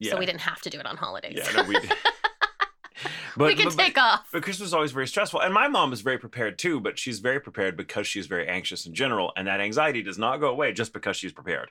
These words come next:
Speaker 1: Right.
Speaker 2: Um, and
Speaker 1: Yes.
Speaker 2: so, like, even though my mother has cooked the same meal for Christmas Eve dinner for, God, as long as I've been alive, and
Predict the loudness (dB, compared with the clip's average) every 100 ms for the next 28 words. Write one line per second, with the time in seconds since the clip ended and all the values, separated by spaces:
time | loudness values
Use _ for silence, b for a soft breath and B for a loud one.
0 | -6 0 0 0 -2 2 2 2 -2 -4
1 | -4 -4 -2 0 2 -2 -2 -2 0 2
2 | 2 0 2 0 0 -4 0 -2 -2 -6
3 | -8 -4 -2 0 0 0 0 -2 -4 -8
4 | b b _ -4 -2 -4 -6 -6 -6 -6
5 | -4 -4 -4 -4 -4 -6 -8 -4 -4 -6
6 | _ _ _ _ _ _ _ 0 2 2
7 | 2 4 4 4 2 2 -2 -4 -4 -4
8 | -6 B B B B _ -4 0 0 -2
9 | -6